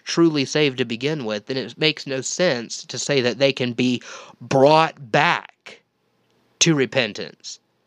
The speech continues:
If they truly weren't saved, then they never really repented in the first place. There can't be a second repentance unless there is a first repentance. Moreover, it says that these people, quote, "have once been enlightened."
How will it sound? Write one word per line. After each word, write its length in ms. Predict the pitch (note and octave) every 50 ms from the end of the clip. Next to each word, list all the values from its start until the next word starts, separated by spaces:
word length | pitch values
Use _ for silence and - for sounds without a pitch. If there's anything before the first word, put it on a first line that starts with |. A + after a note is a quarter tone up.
| _ _ _ _ _ _ -
If 140 | - C#3 -
they 120 | E3 D3+
truly 320 | - - G#3 A3+ G#3+ F#3+ F3+
weren't 340 | F3+ F#3+ F3+ D#3 C#3+ -
saved, 500 | - - G#3 G#3+ G3 F3 D#3+ C#3+ C3 B2+
then 180 | C3 C#3+ E3+ D#3+
they 140 | D#3 D#3 D#3
never 280 | E3 F3+ E3+ F3 E3
really 220 | E3 E3+ E3+ E3 D#3
repented 500 | D3 C#3+ C3+ - D#3 D#3+ D#3 D3 C#3+ C#3
in 120 | C#3+ C3+
the 60 | B2+
first 280 | A#2 - F3+ F3 E3 -
place. 480 | - A#2+ F#2+ C#2+ C#2 - - - - _ _ _ _ _ _ _ _ _ _ _ -
There 100 | - D3
can't 300 | - - F#3+ G3 F#3 C#3
be 160 | D#3 F#3 F3
a 60 | C#3+ A#2+
second 420 | - - F#3 F3 - D#3+ D3 -
repentance 580 | C#3 B2+ - C3+ C3 C3 C3 C3+ C#3 C#3+ C3 C3+
unless 300 | C3+ C3 C3 C3 B2+ -
there 160 | C3+ B2 A#2+
is 100 | B2 A#2
a 60 | A2+
first 300 | - F#3 F#3+ F3 - -
repentance. 720 | B2+ A#2+ - C3 A2 G2+ F2+ E2 C#2+ - - - - - _ _ _ _ _ _ _ _ _ _ _ _ _ _ _ _ _ _ _ _ _ _ - - - - - -
Moreover, 520 | F3+ F3+ E3+ E3+ F#3 G#3+ G#3 E3 D#3+ C#3+
it 140 | C#3 A2 -
says 240 | - D#3+ D#3 D3+ C3+
that 160 | C#3+ C3 -
these 180 | D3 C#3 C3
people, 560 | - - E3+ E3+ D#3+ - D3+ C3+ C3 B2+ A#2 - -
quote, 480 | - D#3+ D#3+ D#3 D3 C#3+ - - - - - - - - -
"have 360 | - D3 D#3+ D#3 C#3 C3+ C3
once 360 | B2+ D3+ E3+ F#3+ G3 E3+ -
been 220 | C#3 C#3 E3 F3 E3
enlightened." 720 | E3 D#3+ D3 C#3+ D3+ F#3+ G3 E3+ - - A2+ F#2+ D#2 -